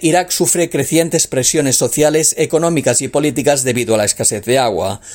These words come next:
La falta de precipitaciones, el aumento de las temperaturas y la reducción del volumen de las aguas no subterráneas han provocado unos niveles de agua extremadamente bajos durante los últimos años.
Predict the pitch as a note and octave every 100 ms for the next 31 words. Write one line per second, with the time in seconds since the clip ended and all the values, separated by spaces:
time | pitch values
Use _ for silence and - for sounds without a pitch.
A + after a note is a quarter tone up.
0 | - - B2 - A#2 G#2+ A2+ A2+ A2+ B2
1 | A#2+ A#2+ A#2 C#3+ C#3 C#3 - - C#3 D3
2 | D#3+ D#3 C#3 C#3 D#3 C3 C#3+ C3+ D#3+ C3+
3 | B2 - - - - D#3 D#3+ E3+ D3+ G3
4 | F3 D#3+ D#3 F3 F3 C#3 C3 B2 D3 C3
5 | B2 B2 A#2+ - - C#3+ C#3 C#3+ C#3 -
6 | D#3+ F#3+ F3+ E3 D3 C#3 C#3+ D3+ D3+ C#3
7 | B2+ A#2+ C3+ C3 A#2+ - C#3+ D3+ D3+ C#3
8 | B2 B2 B2+ B2 B2 A#2+ A#2+ G#2+ G2 G2+
9 | B2 G#2+ A2 A#2 B2 A2 G2+ D#2+ - -